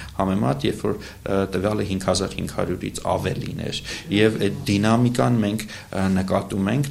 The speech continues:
տասնվեց թվականին հինգ հազար հինգ հարյուր, տասնյոթին հինգ հազար հարյուր, տասնութից արդեն կտրուկ նվազում է, տասնութին եղել երեք հազար ութ հարյուր և տասնինը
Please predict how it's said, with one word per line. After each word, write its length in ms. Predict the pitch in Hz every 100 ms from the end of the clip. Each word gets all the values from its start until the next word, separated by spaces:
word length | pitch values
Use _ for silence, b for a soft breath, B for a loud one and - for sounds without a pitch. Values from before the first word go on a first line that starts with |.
| -
տասնվեց 840 | 101 98 - 101 98 95 98 95 -
թվականին 520 | 95 92 95 90 90 87
հինգ 200 | 90 -
հազար 360 | 87 90 90 -
հինգ 200 | 117 127
հարյուր, 200 | 127 127
տասնյոթին 720 | 98 95 98 95 95 95 95
հինգ 160 | 87 87
հազար 280 | 92 90 90
հարյուր, 360 | 92 98 131 139 B -
տասնութից 720 | - 101 - 107 107 - 151 143
արդեն 320 | 98 - 123 123
կտրուկ 300 | - 101 -
նվազում 460 | 92 92 95 98 117
է, 100 | 139 143
տասնութին 520 | 113 101 104 98 98
եղել 160 | 92 92 98
երեք 280 | 98 95 -
հազար 320 | 101 98 98 - 110
ութ 140 | -
հարյուր 320 | 131 127 147 151 B B B 98
և 240 | 98 - -
տասնինը 420 | 98 - 98